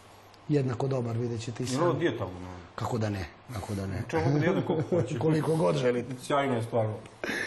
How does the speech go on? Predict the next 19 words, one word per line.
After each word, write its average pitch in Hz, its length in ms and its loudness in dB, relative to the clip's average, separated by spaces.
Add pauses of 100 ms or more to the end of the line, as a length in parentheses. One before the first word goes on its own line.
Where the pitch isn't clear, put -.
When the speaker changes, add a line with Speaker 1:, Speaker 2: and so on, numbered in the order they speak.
(280)
Speaker 2:
Odlično. 147 340 2 (440)
Speaker 1:
Hvala 131 220 4
vam. 135 180 4 (280)
Speaker 2:
Teo 226 140 4
sam 233 80 -6
da 196 60 -2
vas 165 100 -2
pitam, 156 360 -2 (320)
a 139 60 -2
vezano 156 380 4
za 123 160 4
ovo 135 160 6
što 113 160 -2
spominjete, 123 460 2
vašu 131 200 2
čuvenu 123 260 4
Speaker 1:
Da, 131 200 4
Speaker 2:
kobasicu. 113 320 0
Speaker 1:
da. 156 220 4